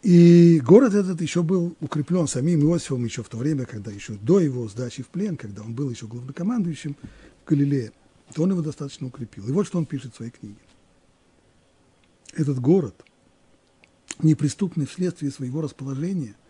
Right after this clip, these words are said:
Иосиф обнес стенами и еще более укрепил, прорыв рвы и подземные ходы. Жители,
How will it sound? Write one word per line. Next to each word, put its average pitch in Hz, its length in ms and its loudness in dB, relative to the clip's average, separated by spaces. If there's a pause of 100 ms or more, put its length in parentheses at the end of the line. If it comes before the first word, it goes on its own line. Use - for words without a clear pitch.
(500)
Иосиф 190 400 10
обнес 165 380 0
стенами 113 560 -6 (420)
и 190 80 0
еще 170 240 4
более 175 300 2
укрепил, 143 640 -2 (500)
прорыв 156 540 2
рвы 143 540 2
и 190 40 0
подземные 139 640 -4
ходы. 110 420 -16 (1080)
Жители, 127 760 4